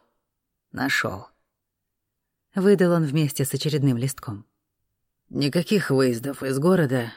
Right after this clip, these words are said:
личных телохранителей и прочего». «Личных телохранителей?» опешила я и зависла с бумагой в руках.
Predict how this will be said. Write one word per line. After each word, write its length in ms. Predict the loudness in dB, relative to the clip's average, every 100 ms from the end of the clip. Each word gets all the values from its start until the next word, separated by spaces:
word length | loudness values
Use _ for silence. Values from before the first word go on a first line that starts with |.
| _ _ _ _
личных 460 | -2 -2 -2 -6
телохранителей 840 | -4 -6 -2 0 2 0 -2 -6 -8
и 200 | -6 -6
прочего». 520 | -6 -8 -8 -10 -12 -16 _ _ _ _ _ _ _
«Личных 560 | 0 0 0 -2 -2 -2
телохранителей?» 1000 | 0 0 0 -2 2 0 -2 -2 -4 -4 _ _ _ _ _ _ _ _ _
опешила 480 | -6 0 0 0 0
я 240 | 2 0
и 140 | 0 -2
зависла 420 | 0 0 -2 -4
с 80 | -2
бумагой 380 | 0 0 0
в 40 | -4
руках. 440 | -6 -8 -14 -20